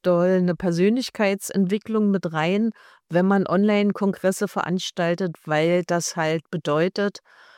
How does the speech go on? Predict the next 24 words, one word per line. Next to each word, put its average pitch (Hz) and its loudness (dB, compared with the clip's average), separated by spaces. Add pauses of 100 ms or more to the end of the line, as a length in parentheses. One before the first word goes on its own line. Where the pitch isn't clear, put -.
(140)
dass 165 -4
man 170 0
sein 160 0
Gesicht, 175 -2
seinen 165 0
Namen, 208 2
seine 175 2
Energie, 180 0
seine 175 2 (520)
Durchhaltekraft 214 0 (120)
ganz 190 0
diesem 196 -2
Projekt 180 0
widmet, 277 -2 (300)
was 185 2
ich 190 -4
vorher 196 0
nie 220 2
gedacht 214 0
hätte, 220 2
dass 180 0
ich - -6
dafür 180 -2
gemacht 170 -2